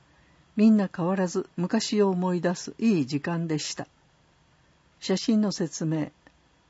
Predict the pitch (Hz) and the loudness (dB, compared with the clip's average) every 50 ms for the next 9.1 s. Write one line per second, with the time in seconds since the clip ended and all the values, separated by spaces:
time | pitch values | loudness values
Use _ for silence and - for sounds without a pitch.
0 | _ _ 214 190 185 - 269 226 233 214 170 143 147 147 135 170 190 196 190 - | _ _ -4 -2 0 2 4 4 4 4 4 2 2 2 0 0 0 0 0 0
1 | - 185 175 170 170 170 160 - - 214 - 196 151 135 127 - - 160 139 139 | 0 0 0 0 -2 -2 -4 -6 -6 -4 -2 -2 -2 -2 -2 -4 -4 -2 -2 -2
2 | - - _ _ _ _ _ _ _ _ - - - 247 226 208 185 151 151 - | -2 -6 _ _ _ _ _ _ _ _ -20 -4 0 2 2 2 2 0 -2 -4
3 | - - 190 208 226 185 156 147 - - - 202 208 208 208 196 175 156 143 139 | -4 -2 0 2 2 2 2 0 -2 -2 0 0 2 2 2 2 2 2 2 2
4 | 135 139 - - 165 180 190 - _ - - 165 160 151 156 156 147 - - 160 | 0 0 -2 -2 -2 -2 -2 -2 _ -2 0 0 0 0 0 -2 -4 -4 -4 -4
5 | 143 - - 165 160 156 143 135 139 139 - - - - - _ _ _ _ _ | -4 -2 -2 -2 -2 -2 -2 -4 -6 -6 -8 -12 -16 -18 -20 _ _ _ _ _
6 | _ _ _ _ _ _ _ _ _ _ _ _ _ _ _ _ _ _ _ - | _ _ _ _ _ _ _ _ _ _ _ _ _ _ _ _ _ _ _ -8
7 | - 175 175 185 202 208 190 196 190 175 170 170 - _ _ _ _ _ _ _ | -2 0 2 2 2 2 2 0 0 -2 -4 -6 -8 _ _ _ _ _ _ _
8 | _ _ _ _ _ _ _ _ _ - 202 196 220 220 214 214 202 - 190 175 | _ _ _ _ _ _ _ _ _ -4 -2 0 2 2 2 0 0 -2 -2 0
9 | 196 185 | -2 -2